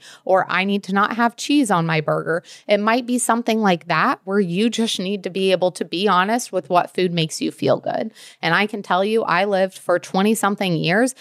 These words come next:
eating food that didn't make me feel good. And that's why I'm so passionate about it, because I never made a change. And when I finally did, I was like, "Oh my freaking goodness, I am just a little bit of an idiot there." Um, so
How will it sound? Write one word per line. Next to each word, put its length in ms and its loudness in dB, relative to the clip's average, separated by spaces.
eating 320 2
food 240 -2
that 140 2
didn't 240 0
make 180 -2
me 140 0
feel 280 0
good. 300 0
And 200 0
that's 220 0
why 160 2
I'm 100 -2
so 200 2
passionate 460 -2
about 260 2
it, 180 0
because 240 0
I 120 4
never 400 0
made 220 0
a 60 2
change. 460 0
And 100 2
when 100 2
I 80 2
finally 360 0
did, 220 2
I 100 4
was 180 0
like, 220 -2
"Oh 120 -2
my 160 -6
freaking 420 -6
goodness, 400 -4
I 200 2
am 420 -4
just 380 0
a 80 -4
little 220 0
bit 300 2
of 120 0
an 120 0
idiot 360 -2
there." 280 -6
Um, 320 0
so 300 0